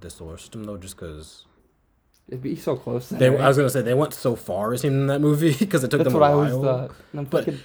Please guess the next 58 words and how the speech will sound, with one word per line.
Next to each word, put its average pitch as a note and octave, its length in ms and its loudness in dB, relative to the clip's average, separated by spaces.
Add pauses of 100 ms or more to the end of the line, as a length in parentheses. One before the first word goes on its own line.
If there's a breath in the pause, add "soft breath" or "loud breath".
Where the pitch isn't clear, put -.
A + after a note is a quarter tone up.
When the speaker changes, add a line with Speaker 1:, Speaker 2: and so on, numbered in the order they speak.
Speaker 1:
then F3 120 2
again, D3+ 240 2
if C3+ 200 -6
you C#3 60 -2
Speaker 2:
can't C#3 60 -6
Speaker 1:
think C#3 120 -2
Speaker 2:
be - 20 -2
Speaker 1:
about C#3 200 0
it, C3 40 0
Speaker 2:
far. G#2 60 -4
Speaker 1:
Jupiter C#3 340 -4
is, F#2 120 -6 (260)
that's B2+ 140 -6
Speaker 2:
Yeah, B2+ 100 2
it A#2+ 80 -6
Speaker 1:
just B2+ 220 -4
Speaker 2:
is - 120 -10
really B2 140 0
Speaker 1:
Jup-, - 80 -16
Speaker 2:
far. A2+ 160 -12
Speaker 1:
that's C3 140 -10
really G2+ 300 -4
far. F#2 360 -6 (120)
<laughs> B2 120 -10
Speaker 2:
But C#3+ 140 6
to D3 100 2
think D3+ 240 -2
we D#3+ 80 2
wouldn't C#3+ 220 2
know A#2 160 -6
about C3 260 -4
it, C#3 160 -10
I - 80 -18
don't - 140 -18
know. - 120 -20
Speaker 1:
Yeah. E2 280 -10 (840)
Speaker 2:
Can C3 120 -6
we - 20 -2
wrap A#2 260 -6
it - 20 -8
up? A#2 140 -8 (260)
Speaker 1:
Uh, G2 300 -10
yeah, G#2+ 140 -6
I - 20 -4
was G#2 100 -6
gonna F#2 140 -8
say, F2+ 260 -10
like, G#2+ 180 -6
<laughs> - 0 -
we're B2 260 -6
getting G#2+ 140 -6
kinda F#2+ 180 -8
long F#2 180 -10
here. F#2 300 -12
Um, G#2+ 480 -10 (680)
but A#2 80 -8
yeah, F#2+ 140 -10
so A2+ 320 -10